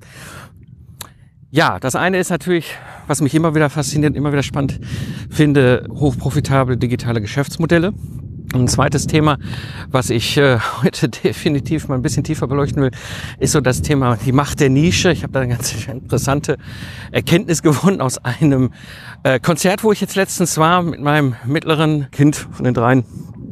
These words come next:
Und das dritte Thema, wo ich heute so ein bisschen noch mal vertieft reingehen will, ist das Thema Membership-Modelle und Abo-Modelle im B two B.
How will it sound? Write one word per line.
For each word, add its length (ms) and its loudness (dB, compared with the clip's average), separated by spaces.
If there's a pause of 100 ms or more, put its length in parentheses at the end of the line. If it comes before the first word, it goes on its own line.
(300)
Und 400 2 (400)
das 260 0
dritte 380 0
Thema, 300 -2
wo 80 0
ich 80 -2
heute 180 2
so 60 2
ein 60 2
bisschen 200 2
noch 100 4
mal 180 4 (340)
vertieft 400 2
reingehen 400 4
will, 140 4
ist 320 0
das 240 -2
Thema 400 0 (420)
Membership-Modelle 1400 2
und 160 -2
Abo-Modelle 580 2
im 100 -2
B 100 -8
two 160 -8
B. 200 -8